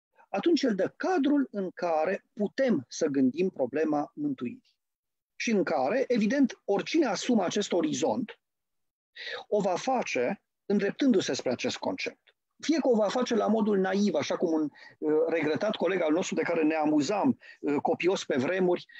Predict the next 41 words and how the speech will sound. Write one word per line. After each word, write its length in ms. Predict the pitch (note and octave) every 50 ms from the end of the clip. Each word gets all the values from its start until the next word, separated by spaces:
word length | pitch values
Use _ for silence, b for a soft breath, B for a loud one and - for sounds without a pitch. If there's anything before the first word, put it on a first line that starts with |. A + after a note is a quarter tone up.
| B B
uh, 200 | B D3+ D3+ D#3 D3 -
a 120 | E3 E3
făcut-o 400 | D#3 - E3 - - A3 G3+ F3+
scriind 440 | C#3+ - - - E3 F3 G3 G#3+ -
pe 120 | - - D3
coperta 460 | - D#3+ - - F3+ E3+ D#3 E3+ D#3+ C3
patru, 300 | - E3+ E3+ D3+ - -
vedeți 260 | B2+ D3 D3+ E3 -
că 60 | -
îmi 80 | D3+ C#3
tot 100 | D#3+ D#3
amintesc 400 | D3+ D3 D3 C#3+ C3+ - C3+ -
coperta 360 | - A#2+ A#2 - B2+ - C3 B2
patru 300 | - B2+ B2+ - _ B2
al 80 | C3 B2+
diferite 400 | _ _ - C3 C3 A#2+ B2+ -
cărți, 260 | - - - - - b b b b b b b b _
uh, 800 | - D3+ D3+ D3 C#3+ C#3+ C#3+ C#3+ C#3+ C#3+ D3 E3 - C#3 D3
scrisese, 720 | C3+ - - - E3 D3+ - - G3 F#3+ - - F3 D#3 - - -
această 400 | - C3+ - G3 F3+ - - C#3
carte, 480 | - - E3 E3+ D#3+ - - D3+ D3+ B B B B B
uh, 140 | B C#3+ C#3 D3
a 80 | - -
fost 200 | - E3 D3+ -
scrisă 340 | - - E3+ - - D3
de-a 120 | C#3+ C3+ C3+
lungul 320 | C#3 D3 D3 C#3 C3+ B2+
timpului. 400 | A#2 - C3+ C3 - - - A2+
Păi 160 | - - C3+
cum 140 | C3 - - -
să 160 | - - E3
o 40 | C3
scrii, 260 | - - D3 D#3 D3
mă, 120 | C#3+ D3+
nu 160 | D3 D3+ D3
altfel 400 | D3 C#4 D4 D3 B2+ - _ - -
decât 200 | - A#2 - C3+
tot 140 | - C#3 C3+
de-a 100 | B2+ B2
lungul 240 | B2 B2 A2+ G#2+ G#2
timpului. 440 | - G2+ F#2 - _ _ _ _